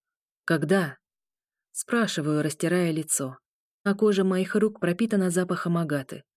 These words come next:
Хочется выть в голос, бестолково орать, задрав голову к небу.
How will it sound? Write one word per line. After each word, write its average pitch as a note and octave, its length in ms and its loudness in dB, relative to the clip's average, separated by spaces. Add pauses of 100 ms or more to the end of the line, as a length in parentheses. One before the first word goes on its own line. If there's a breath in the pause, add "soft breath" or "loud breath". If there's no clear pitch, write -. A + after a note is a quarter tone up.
(200)
Хочется E3 500 0
выть F3 220 0
в D3 120 -6
голос, D3+ 520 0 (240)
бестолково G#3 800 2
орать, F3 360 -2
задрав D#3 380 0
голову D#3+ 380 0
к - 100 -14
небу. C#3+ 440 -4